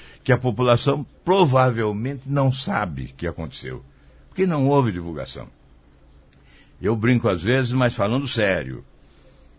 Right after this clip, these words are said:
político só é autor de assalto a banco, a Petrobras, a fundo de pensão.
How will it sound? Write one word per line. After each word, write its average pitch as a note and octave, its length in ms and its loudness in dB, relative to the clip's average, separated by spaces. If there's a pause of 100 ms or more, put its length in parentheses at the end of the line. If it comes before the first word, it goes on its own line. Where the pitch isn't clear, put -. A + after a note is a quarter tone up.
(600)
político C3+ 720 4
só B2 240 4
é A2+ 140 6
autor G#2 580 4
de C3+ 140 2
assalto B2 680 6
a F2 60 2
banco, G2 640 6 (720)
a F#2+ 120 2
Petrobras, B2+ 960 6 (100)
a G#2+ 120 0
fundo C#3+ 360 6
de C#3+ 80 2
pensão. G#2 600 8